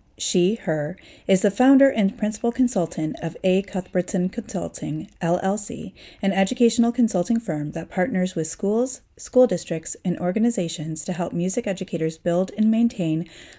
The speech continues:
high-quality music programs that attract, engage, and retain music students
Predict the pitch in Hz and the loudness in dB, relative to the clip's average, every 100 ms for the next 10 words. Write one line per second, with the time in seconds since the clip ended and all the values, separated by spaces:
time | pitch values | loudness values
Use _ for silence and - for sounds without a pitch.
0 | - 208 208 214 208 214 220 214 175 165 | 0 2 2 0 0 2 2 2 2 -4
1 | 175 165 151 156 165 - - - 202 - | -6 -4 -4 -2 -6 -6 -8 -2 -2 -2
2 | - _ - 285 269 190 170 170 185 185 | -8 _ -2 4 4 4 2 -2 -2 0
3 | 185 - 220 180 170 185 - - 151 151 | 0 0 2 2 0 -2 -6 -6 -6 -6
4 | - | -8